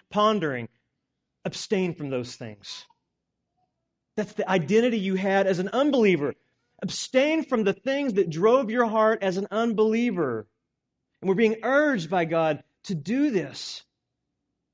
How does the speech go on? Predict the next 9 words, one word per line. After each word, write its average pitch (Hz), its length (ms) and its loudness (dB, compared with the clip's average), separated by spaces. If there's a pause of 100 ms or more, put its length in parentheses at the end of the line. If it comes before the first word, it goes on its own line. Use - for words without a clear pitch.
He's 202 260 -6
urging 277 420 0
you 202 140 2
out 233 160 -2
of 170 160 -4
love, 190 680 0 (720)
ultimately 277 380 0
for 277 160 -2
himself. 233 480 0